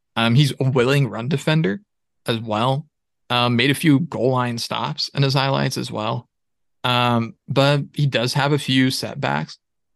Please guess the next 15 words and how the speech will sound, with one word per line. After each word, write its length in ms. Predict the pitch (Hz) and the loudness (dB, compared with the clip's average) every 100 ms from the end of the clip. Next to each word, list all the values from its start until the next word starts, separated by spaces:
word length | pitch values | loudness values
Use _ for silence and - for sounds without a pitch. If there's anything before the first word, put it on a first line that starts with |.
| _ - | _ -4
Um, 240 | 127 120 | 0 0
the 100 | 117 | 0
biggest 340 | 117 131 147 | 0 0 0
one 140 | 151 147 | 2 0
that 140 | 117 | 0
I 140 | 104 120 | -4 -2
noticed 420 | 143 151 156 - | 0 0 -4 -4
was 260 | 127 123 | -2 -2
that 280 | 123 113 113 _ - _ _ _ _ _ - | -2 -2 -4 _ -20 _ _ _ _ _ 0
if, 320 | 135 120 - _ _ _ - | 2 0 -6 _ _ _ -6
like 160 | 135 120 | -4 -2
you 80 | 135 | 0
said, 320 | 127 110 95 | 0 -2 -4
he's 220 | 143 127 | -2 -2
great 520 | - 147 131 127 - | -2 0 2 2 -2